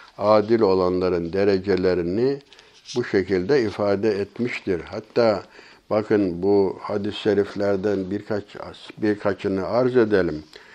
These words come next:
Şöyle buyurmuş, bu meşhurdur, hep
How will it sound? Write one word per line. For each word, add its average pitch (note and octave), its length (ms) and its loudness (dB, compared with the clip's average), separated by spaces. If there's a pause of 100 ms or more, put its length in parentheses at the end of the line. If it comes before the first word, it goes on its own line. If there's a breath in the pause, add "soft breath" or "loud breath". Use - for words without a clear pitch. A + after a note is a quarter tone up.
(180 loud breath)
Şöyle B2 460 2
buyurmuş, E2+ 600 -2 (420 soft breath)
bu G#2 80 -4
meşhurdur, A2+ 760 0
hep G#2+ 160 -4